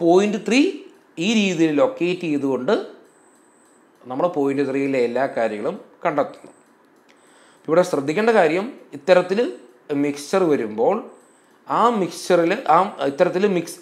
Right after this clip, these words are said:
ആ അഡിയബാറ്റിക് മിക്സിങ്ങിൻ്റെ കേസിൽ ആ മിക്സ്ചറിൻ്റെ കണ്ടീഷൻ എന്ന് പറയുന്നത് ആ വൺ, ടു എന്ന് പറയുന്ന ആ രണ്ട് സ്ട്രീമുകൾ, ആ സ്ട്രീമുകൾ തമ്മിൽ ജോയിൻ ചെയ്യുന്ന ലൈനിൻ്റെ ഇടയ്ക്കായിരിക്കും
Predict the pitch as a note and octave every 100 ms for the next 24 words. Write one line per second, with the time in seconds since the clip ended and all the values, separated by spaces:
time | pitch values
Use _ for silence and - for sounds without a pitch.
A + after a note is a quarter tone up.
0 | D#3 D#3 D3+ D#3+ F3 F3+ F3+ F3+ D#3+ -
1 | D#3+ F3 D#3+ C3 - D#3+ F3+ D#3+ C#3+ -
2 | F3+ E3+ F#3 D#3+ C#3+ D#3 E3 E3+ D#3+ C#3
3 | A#2+ A2+ A#2+ F#3 C4 - _ _ _ _
4 | _ _ _ _ _ _ _ _ _ _
5 | _ _ C#3 G3 C#4 - - C3 C#3+ F#3
6 | B3 - _ _ _ _ _ G#3 G#3+ F#3
7 | E3+ D#3+ D3+ C#3+ F3+ G3 E3 E3+ F3 -
8 | D#3 D#3 D#3+ A#2 - - _ _ _ C3+
9 | F3 F3 F3+ E3+ F3 F3+ A#3 - - _
10 | - D#3 D#3+ D#3+ - D3 E3 F3+ F3 D3
11 | C#3+ C#3+ C3+ A#2+ B2 C#3 G3 D#4+ - _
12 | B2 B2 C3 D3 C3 B2+